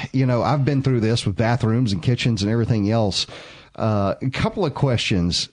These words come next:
Uh, what is the first question one needs to ask themselves when talking about remodeling a room? Let's say I want to remodel a qu-, uh, a kitchen. Uh, wh-, what is one of the first things, if you're gonna remodel a kitchen, what do you need to ask?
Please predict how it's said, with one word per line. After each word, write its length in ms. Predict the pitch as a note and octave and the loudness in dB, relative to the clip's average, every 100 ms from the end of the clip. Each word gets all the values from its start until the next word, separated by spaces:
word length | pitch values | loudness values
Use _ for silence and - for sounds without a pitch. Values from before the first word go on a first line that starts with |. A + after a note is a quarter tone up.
| _ | _
Uh, 500 | E2 E2+ F2 D#2 D#2 - _ _ _ | -2 0 0 0 -2 -4 _ _ _
what 480 | C#3+ B2 G#3 B3+ - - | -2 0 0 -2 -6 -2
is 240 | F3+ B2+ | 0 0
the 80 | B2+ | -2
first 480 | - - D3 D#3 - | -4 -4 -2 -2 -4
question 640 | - A#2+ - - D#2 C2 _ | -2 -2 -2 -2 -4 -4 _
one 500 | - A2 C3 C#3+ B2 | -4 0 0 2 2
needs 380 | B2+ C3 C#3 - | 2 2 2 0
to 280 | - - - | -4 -6 -2
ask 300 | A#2 G#2 - | -2 -2 -4
themselves 580 | G2+ F#2 F#2 E2 D2 - - - - - - | -2 -2 0 -2 -2 -6 -12 -20 -20 -20 -4
when 160 | A2+ A2 | -2 -2
talking 360 | - C3+ - | -2 -2 0
about 260 | B2+ A#2+ - | 0 0 0
remodeling 520 | A#2 G2+ G2+ G#2 G#2 | 0 0 0 0 0
a 60 | F#2+ | 0
room? 260 | F#2+ E2+ | 0 0
Let's 200 | D#2+ C#3 | 0 0
say 100 | - | 0
I 40 | D3+ | 0
want 200 | D3 C#3+ | 2 0
to 60 | B2 | 0
remodel 380 | A2+ A2+ A2 F#2+ | 2 2 0 0
a 60 | |
qu-, 240 | - - - | -4 -10 -4
uh, 180 | A2+ F2+ - | 0 0 0
a 120 | F2+ | -4
kitchen. 560 | - C#3 C3 - C2+ - _ _ _ _ _ _ | -2 -2 -2 -4 -6 -12 _ _ _ _ _ _
Uh, 280 | - G#2+ G2+ | -2 0 0
wh-, 300 | - B2 - | 0 -2 0
what 180 | D3+ B3 | -2 0
is 160 | F#3 | 0
one 160 | B2 C#3+ | 0 0
of 60 | A2+ | 0
the 80 | |
first 560 | - - F3 F3 - - | -4 -2 0 0 -2 -2
things, 480 | C3 A2+ F2+ F2 E2+ | 0 0 0 0 -2
if 160 | F2 | -2
you're 80 | A#2+ | -2
gonna 200 | B2 A#2 | 0 0
remodel 440 | G2 G2 G2+ G#2+ F#2 | 2 2 2 0 0
a 60 | |
kitchen, 420 | - A2 F#2+ E2 | -2 -4 -2 -2
what 200 | E2+ D3 | -2 -2
do 60 | E3 | 0
you 100 | C3 | 2
need 200 | A2+ F2+ | 0 0
to 80 | D2 | -4
ask? 340 | B1+ - - | -6 -10 -16